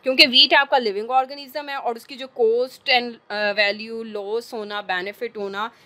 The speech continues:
वो इकोनॉमिक्स के अंडर आता है। So that's why we said bio is related to the economics। Now we will discuss the short and long questions from this topic। आपको शॉर्ट questions and long question इस फॉर्म में आ सकते हैं। Define biochemistry,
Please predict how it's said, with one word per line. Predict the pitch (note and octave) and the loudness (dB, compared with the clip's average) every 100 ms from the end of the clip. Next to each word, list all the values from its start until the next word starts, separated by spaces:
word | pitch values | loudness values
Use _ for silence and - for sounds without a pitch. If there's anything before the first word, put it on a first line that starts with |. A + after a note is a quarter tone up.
| - | 0
वो | A#3 | 4
इकोनॉमिक्स | B3+ C#4 A3 G#3 - | 4 6 6 4 -2
के | - | -4
अंडर | F3+ E3 D#3 | -4 -6 -14
आता | C#3+ - | -20 -20
है। | - _ _ _ - | -20 _ _ _ -4
So | |
that's | A3+ A#3+ B3+ - | 4 8 8 8
why | C#4 B3+ A#3+ | 0 0 0
we | B3 - | -8 -6
said | A#3 A#3 G3+ | -4 -6 -8
bio | F#3+ F#3+ A3 A3+ A3 | -8 -6 -6 -8 -14
is | G#3 | -10
related | G#3+ F#3 F3+ G#3+ G3+ | -6 -6 -6 -8 -8
to | F3+ | -6
the | G#3 E4 _ _ - | -4 -4 _ _ -4
economics। | G#3 G#3 F3 C#3+ A2 - - - - _ _ _ _ _ _ _ _ G#3 | -2 -2 -4 -6 -12 -8 -8 -10 -18 _ _ _ _ _ _ _ _ 0
Now | A#3 C4+ | 6 6
we | D4+ | 4
will | C4+ C#4+ | -10 -10
discuss | C#4 - - B3 B3+ - | -8 -6 -2 -2 -2 -8
the | C4 C4 D4+ _ _ _ _ _ _ _ - | -10 -10 -16 _ _ _ _ _ _ _ -6
short | A#3 A3 B3 | 0 2 4
and | C4+ C4 G#3+ | 4 2 -2
long | G#3+ A#3+ | -4 -6
questions | A#3+ A3+ - C4 C4+ - | -6 -6 -6 -10 -10 -8
from | A#3+ A3 | -8 -6
this | G#3+ - | -6 -2
topic। | F#3 F3 A3+ D4 - _ _ _ - | -4 2 6 6 4 _ _ _ 0
आपको | G#3 G#3+ C4 | 0 0 -2
शॉर्ट | B3+ A#3 | -2 -2
questions | B3+ B3 - C4 B3+ | -2 -6 -6 -8 -6
and | A#3+ | -4
long | G#3 G#3+ | -6 -6
question | A#3 A#3 C4 | -6 -4 -2
इस | B3 - | -2 -2
फॉर्म | A3+ G#3 | -2 0
में | G#3 | 2
आ | F3+ | 0
सकते | - G3+ A#3+ | -4 -8 -4
हैं। | A#3 | -4
Define | A3 G#3 G3+ | -2 -2 -2
biochemistry, | F#3 E3+ F3 A3 B3+ - D4+ | -4 -6 -6 -6 -6 -2 -4